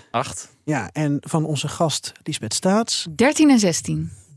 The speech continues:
Speaker 1: Oh, die
Speaker 2: Die hebben
Speaker 1: knalt voor
Speaker 2: liever
Speaker 1: zichzelf,
Speaker 2: niet
Speaker 1: hoor.
Speaker 2: dat er opvang is.
Speaker 3: <laughs> Ja, die passen zelf op trouwens, eh, de
Speaker 1: Oh,
Speaker 3: oudste.
Speaker 1: oké.
Speaker 3: Ja, die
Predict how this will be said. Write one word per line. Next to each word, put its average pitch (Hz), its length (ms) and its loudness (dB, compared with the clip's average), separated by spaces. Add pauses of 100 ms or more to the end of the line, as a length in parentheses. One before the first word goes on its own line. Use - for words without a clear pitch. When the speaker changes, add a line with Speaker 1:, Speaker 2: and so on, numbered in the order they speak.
(100)
Speaker 1:
Oh, - 80 -8
die 80 80 -2
Speaker 2:
Die 208 140 6
hebben 208 200 4
Speaker 1:
knalt - 20 0
voor 208 80 2
Speaker 2:
liever 202 220 2
Speaker 1:
zichzelf, 196 260 4
Speaker 2:
niet 220 100 4
Speaker 1:
hoor. - 80 -2
Speaker 2:
dat 151 180 -2
er 156 60 -2
opvang 139 340 -4
is. 233 120 0
Speaker 3:
<laughs> - 480 -2
Ja, 240 80 0
die 247 100 -2
passen 294 300 2
zelf 311 260 2
op 165 160 -2
trouwens, 175 400 -2
eh, 170 200 -2
de 175 140 -6
Speaker 1:
Oh, 139 100 0
Speaker 3:
oudste. 208 240 0
Speaker 1:
oké. 190 240 -2
Speaker 3:
Ja, 170 180 -6
die 202 220 -16